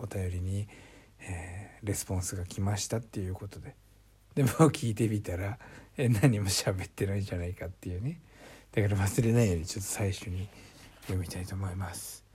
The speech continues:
まず一つ目、えー、これはもうもっと前の、昨日だとか一昨日のお便りですけど、いいのマンから、「テレビの話がコナンだけ」って、ダブリュー、ダブリューという笑ですけど、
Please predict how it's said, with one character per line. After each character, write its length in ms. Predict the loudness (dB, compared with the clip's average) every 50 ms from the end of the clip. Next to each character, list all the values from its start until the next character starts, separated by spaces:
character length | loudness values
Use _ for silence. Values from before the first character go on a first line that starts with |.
| -20 -20 -20 -20 -20 -20 -20 -14 -6 -2
ま 100 | -2 -2
ず 300 | -2 -2 -6 -10 -12 -10
一 120 | -12 -12 -12 -12
つ 180 | -12 -8 -2 0
目、 280 | 2 2 2 2 0 -2 -8 _ _ -6
え 140 | -4 -4
ー、 80 | -2 0
こ 80 | 0 2
れ 100 | 2 2
は 160 | 2 2 2
も 220 | 2 2 0 0
う 140 | 0 -2 -6 -10 -6
も 160 | -4 -2 -2
っ 40 | -2
と 140 | -2 -4 -4
前 240 | -2 0 0 0 0
の、 160 | 0 -2 -4 -8 -12 -18 -14 -10
昨 120 | -6 -4
日 220 | -2 -2 -2 -4
だ 100 | -6 -8 -10
と 100 | -14 -12
か 160 | -8 -8 -8
一 160 | -8 -8 -12
昨 140 | -10 -8 -6
日 80 | -6 -4
の 160 | -6 -8 -10 -14 -20 -20 -20 -20 -20 -20 -20 -16 _ -6
お 80 | -4 2
便 220 | 4 4 4 4
り 40 | 2
で 100 | 0 -2
す 120 | -2 -2 -2
け 140 | 0 2
ど、 220 | 2 4 2 2 0 2
い 100 | 2 4
い 60 | 4 4
の 100 | 4 2
マ 140 | 2 0
ン 60 | -2 -4
か 120 | -4 -6
ら、 120 | -6 -6 -8 -12 _ -20 -20 -20 -20 -20 -20 -20 _ -8 0
「テ 120 | 2 4 6
レ 100 | 6 6
ビ 140 | 4 2
の 80 | 2 2
話 340 | 0 0 0 -2 0 0 -2
が 100 | -2 -2
コ 140 | -2 0 2
ナ 120 | 2 2
ン 20 | 2 0 0 -2
だ 60 | -2
け」 140 | 0 0 -2
っ 20 | -2
て、 320 | -4 -6 -8 -8 -8 -8 -8 -12 -20 -20 -20 -20 -20 -20 -20 -20 _ _ _ _ _ _ -20 -20 -12 -2 0
ダ 140 | 2 2 4
ブ 120 | 4 2
リ 180 | 2 2 -2 -4
ュ 20 |
ー、 40 | -6 -10 -18 -20 -20 -20 -20 _ -20 _ _ _ 4
ダ 100 | 4 4
ブ 160 | 4 4 2
リ 100 | 2 2
ュ 0 | 2
ー 20 |
と 100 | 0 -2
い 100 | -2 0 0
う 80 | 0
笑 380 | 0 0 0 0 0 0 0 -2
で 100 | -4 -6
す 100 | -10 -12
け 140 | -14 -14 -12
ど、 160 | -12 -12 -16